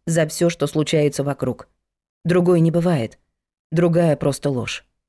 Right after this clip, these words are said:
И упаси меня Бог от казённого порядка с начальником над головой, с заданиями, заказами и навязанными пустыми и лицемерными идеями».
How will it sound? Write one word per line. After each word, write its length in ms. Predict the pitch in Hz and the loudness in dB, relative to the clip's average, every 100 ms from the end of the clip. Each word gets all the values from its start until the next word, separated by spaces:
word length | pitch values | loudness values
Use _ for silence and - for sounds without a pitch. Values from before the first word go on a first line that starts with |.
| _ _ _ _ _ | _ _ _ _ _
И 100 | 165 | 0
упаси 380 | 170 175 180 220 | 2 2 0 2
меня 220 | 202 185 | 4 4
Бог 340 | 170 180 196 - | 2 2 0 0
от 140 | 151 | -6
казённого 560 | - 156 160 170 160 160 | -2 0 2 2 2 0
порядка 580 | 160 156 170 165 139 131 | 0 0 0 0 -4 -6
с 80 | - | -4
начальником 720 | 160 147 170 170 147 151 135 | -2 0 2 2 2 0 -2
над 200 | 139 151 | -2 -2
головой, 540 | 139 143 135 175 139 - _ _ _ _ | 0 0 0 0 0 -4 _ _ _ _
с 80 | 135 | -6
заданиями, 840 | 135 170 160 175 147 131 120 117 - - | 0 0 2 2 2 0 -2 -4 -8 -6
заказами 800 | 156 156 185 170 135 127 123 - _ _ - | -2 -2 0 -2 -2 -4 -6 -12 _ _ -4
и 80 | 190 | 0
навязанными 720 | 170 160 180 175 160 147 135 | 2 2 2 2 2 2 0
пустыми 640 | - 151 - 196 175 139 - | 0 -6 -2 0 2 0 0
и 80 | 151 | 0
лицемерными 760 | 151 151 147 160 160 147 143 - | 0 0 0 2 0 0 0 -2
идеями». 580 | 139 131 120 104 117 | -4 -4 -4 -4 -6